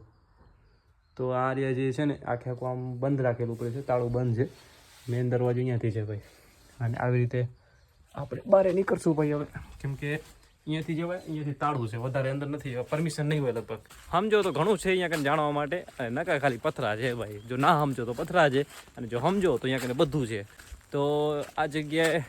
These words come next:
આવવું જરૂરી છે એકવાર તો. અને હવે આપણે વિઠ્ઠલ મંદિર જવું છે. હાલી હાલીને થાકી રહ્યા, પણ આ જે શહેર છે ને, આ પૂરું જ નથી થતું. વિચારો તમે, આ જૂનવાણી જે શહેર છે, આ વિચારો તમે, એક ઘર અહીંયા કને છે,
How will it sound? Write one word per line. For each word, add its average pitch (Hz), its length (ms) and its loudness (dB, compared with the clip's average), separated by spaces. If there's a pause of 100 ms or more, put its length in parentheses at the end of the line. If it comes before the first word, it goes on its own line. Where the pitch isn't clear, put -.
(160)
આવવું 147 260 0
જરૂરી 139 360 2
છે 127 240 -2
એકવાર 127 380 -2
તો. - 60 -6 (480)
અને 123 180 -2
હવે 135 240 2
આપણે 147 300 6
વિઠ્ઠલ 143 300 6
મંદિર 160 300 8
જવું 170 260 12
છે. 143 80 8
હાલી 175 200 8
હાલીને 170 280 6
થાકી 151 400 0
રહ્યા, 135 280 2
પણ 131 280 -6 (140)
આ 151 160 4
જે 151 180 4
શહેર 156 460 10
છે 147 160 8
ને, 123 140 6 (400)
આ 147 80 6
પૂરું 180 380 12
જ 135 80 4
નથી 127 160 6
થતું. 117 260 6
વિચારો 120 380 4
તમે, 107 320 2
આ 135 140 2
જૂનવાણી 147 540 8
જે 139 140 6
શહેર 139 440 6
છે, 120 400 4 (340)
આ 120 40 2
વિચારો 117 420 6
તમે, 110 120 2
એક 113 220 0
ઘર 117 180 -2
અહીંયા 120 320 -2
કને 110 280 -4
છે, 107 320 -2